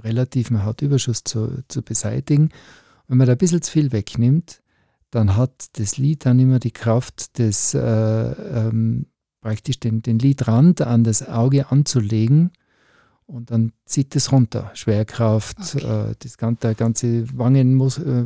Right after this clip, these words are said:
Speaker 1: Wangenfettgewebe und so weiter zieht ja da mehr oder weniger dran. Und, ähm,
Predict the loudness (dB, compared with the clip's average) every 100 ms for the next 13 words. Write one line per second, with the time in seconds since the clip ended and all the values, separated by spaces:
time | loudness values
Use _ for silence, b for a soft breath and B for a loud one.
0 | -4 -6 -2 0 0 -2 -4 -4 -2 0
1 | 2 2 0 -2 -2 -4 -2 -2 -2 -2
2 | -2 -2 -2 -2 0 0 0 2 2 0
3 | B B B B B B -4 4 6 6
4 | 4 2 2 4 4 2 -2